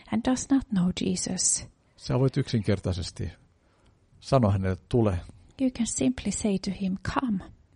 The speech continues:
Speaker 2: Pelasta.
Speaker 1: And save.
Speaker 2: Anna uusi elämä.
Speaker 1: Give new life.
Speaker 2: Ja luota vain Jumalan lupaukseen.
Speaker 1: And trust God's promises.
Speaker 2: Et sä saat uuden mahdollisuuden.
Speaker 1: That you will receive a new opportunity.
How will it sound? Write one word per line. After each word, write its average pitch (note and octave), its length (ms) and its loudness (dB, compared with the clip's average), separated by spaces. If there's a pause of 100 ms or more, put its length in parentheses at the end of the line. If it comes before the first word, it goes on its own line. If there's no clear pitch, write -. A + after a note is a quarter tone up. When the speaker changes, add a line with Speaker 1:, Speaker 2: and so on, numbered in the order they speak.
(840)
Speaker 2:
Pelasta. G2 500 -2 (300)
Speaker 1:
And A3+ 120 0
save. G3+ 460 0 (480)
Speaker 2:
Anna G2 260 2
uusi G2 360 -2
elämä. F2+ 480 -4
Speaker 1:
Give A#3 180 -8 (100)
new G3+ 120 0 (200)
life. - 420 -4 (840)
Speaker 2:
Ja G#2 80 -2
luota A2 380 0
vain F2+ 300 -2
Jumalan G2+ 380 0
lupaukseen. - 640 -6 (160)
Speaker 1:
And A#3 120 2 (140)
trust - 320 -2 (100)
God's G3+ 300 -2
promises. - 760 -6
Speaker 2:
Et - 60 -4
sä - 260 0
saat G#2 260 -2
uuden A2 480 2 (140)
mahdollisuuden. G2 920 0
Speaker 1:
That G3+ 180 0
you A3+ 240 2
will G#3+ 180 0
receive G3 580 0
a F3 60 0
new G3+ 240 2
opportunity. G3 840 -2